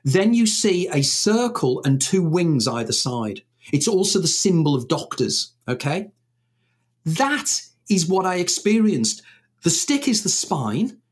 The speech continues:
the two wings are the hemispheres of the brain, and the circle in the middle is the pineal gland. And I believe my pineal gland was opened that moment by Lucia. And suddenly my whole motivation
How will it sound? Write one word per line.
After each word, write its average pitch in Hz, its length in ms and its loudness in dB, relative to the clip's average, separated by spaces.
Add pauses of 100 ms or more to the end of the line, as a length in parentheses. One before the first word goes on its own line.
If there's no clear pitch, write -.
(500)
the 160 320 2
two 277 260 4
wings 196 420 2
are 160 40 -2
the 160 60 -2
hemispheres 202 640 0
of 131 100 -2
the 131 80 -4
brain, 135 540 -2 (120)
and 175 140 2
the 170 60 2
circle 269 580 0
in 180 120 2
the 170 60 4
middle 165 440 2
is 156 160 0
the 147 100 -2
pineal 151 480 2
gland. 107 380 -4 (680)
And 151 120 4
I 196 160 4
believe 185 380 2
my 147 140 2
pineal 185 600 2
gland 139 480 0 (720)
was 143 260 2
opened 143 560 2 (480)
that 156 240 0
moment 135 560 2
by 123 120 0
Lucia. 113 580 0 (240)
And 139 140 4
suddenly 226 560 2
my 139 200 2
whole 214 340 0
motivation 214 1000 2